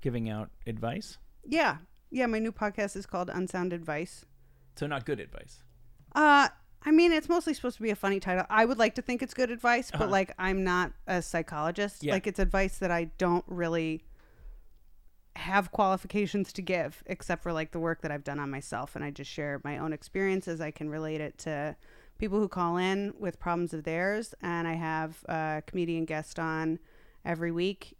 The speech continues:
Speaker 2: And, um, yeah, so far it's going really well.
Speaker 1: Yeah, I saw you had, uh, Taylor Tomlinson on.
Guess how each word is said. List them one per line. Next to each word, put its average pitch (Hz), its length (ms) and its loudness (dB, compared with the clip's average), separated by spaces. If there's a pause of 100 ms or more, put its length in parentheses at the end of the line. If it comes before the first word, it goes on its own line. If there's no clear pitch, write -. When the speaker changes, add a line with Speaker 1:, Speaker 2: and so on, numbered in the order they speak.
(100)
Speaker 2:
And, 160 600 0 (120)
um, 151 560 -4 (180)
yeah, 214 140 2
so 185 140 -6
far 175 140 -6
it's 165 100 -6
going 170 180 -4
really 160 180 -2
well. 165 260 -6
Speaker 1:
Yeah, 156 120 -2
I - 20 -2
saw 131 160 -4
you 117 80 -2
had, 110 220 -8
uh, 113 160 -6
Taylor 110 280 -6
Tomlinson 113 560 -8
on. 117 280 -6